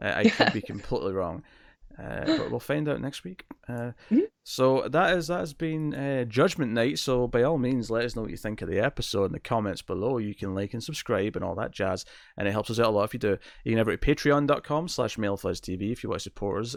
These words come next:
Speaker 1: uh, you know, financially. You get some bonuses, you get some extras. Uh, so we'll have a look-see.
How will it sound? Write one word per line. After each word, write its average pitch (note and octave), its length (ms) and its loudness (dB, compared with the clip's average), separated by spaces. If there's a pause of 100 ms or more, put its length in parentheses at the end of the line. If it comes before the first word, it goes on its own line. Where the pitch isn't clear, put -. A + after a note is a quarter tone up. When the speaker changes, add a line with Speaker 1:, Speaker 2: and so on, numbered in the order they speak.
Speaker 1:
uh, F2+ 400 -6 (120)
you B2+ 80 -10
know, - 60 -8
financially. G#2 520 -2
You A2+ 40 -4
get G2+ 160 -4
some G2 140 -4
bonuses, D3+ 520 2
you B2+ 80 -6
get - 120 -6
some F#2 100 -6
extras. A#2+ 560 0 (380)
Uh, G2+ 160 -6
so - 100 -10
we'll G#2 100 -2
have G#2+ 120 -4
a G#2+ 40 -2
look-see. G2 380 -4